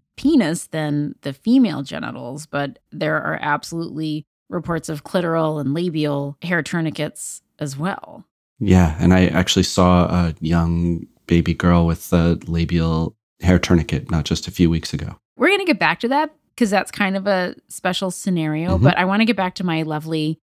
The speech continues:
Speaker 1: fat baby <laughs> in the fast track. It was so cute.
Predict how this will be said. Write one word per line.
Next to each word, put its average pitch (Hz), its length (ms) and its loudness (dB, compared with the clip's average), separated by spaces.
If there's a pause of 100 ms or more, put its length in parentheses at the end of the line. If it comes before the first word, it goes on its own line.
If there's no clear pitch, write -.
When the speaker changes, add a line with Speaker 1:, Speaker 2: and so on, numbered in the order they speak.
(100)
Speaker 1:
fat - 420 -4 (120)
baby 139 420 -2 (220)
<laughs> - 260 -2 (320)
in 247 180 6
the 240 160 0 (240)
fast - 460 -4
track. - 760 -8 (100)
It - 40 -12
was 226 200 -6
so 262 340 -6
cute. 311 300 -8